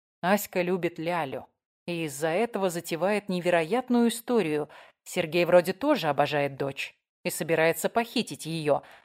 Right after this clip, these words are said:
Розалия Никитична желает счастья Аське. Андрей души не чает в Ниночке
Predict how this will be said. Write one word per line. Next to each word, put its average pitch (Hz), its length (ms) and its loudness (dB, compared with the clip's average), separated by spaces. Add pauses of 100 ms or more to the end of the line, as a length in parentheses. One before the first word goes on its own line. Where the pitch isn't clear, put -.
(140)
Розалия 165 540 4
Никитична 262 720 -4
желает 196 460 0
счастья 208 640 0
Аське. 160 600 0 (380)
Андрей 170 420 2
души 170 340 -4
не 196 140 0
чает 190 340 -2
в 147 100 -10
Ниночке 151 680 -4